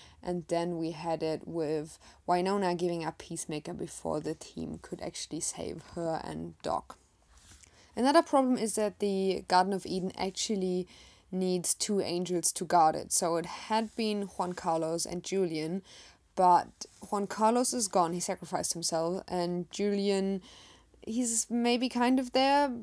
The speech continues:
He might return to save his daughter, but in the end, Waverly might have to stay there with him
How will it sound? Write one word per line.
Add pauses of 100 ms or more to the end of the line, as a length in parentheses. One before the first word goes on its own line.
(160)
He
might (280)
return
to
save
his
daughter,
but
in
the
end, (320)
Waverly
might
have
to
stay
there
with
him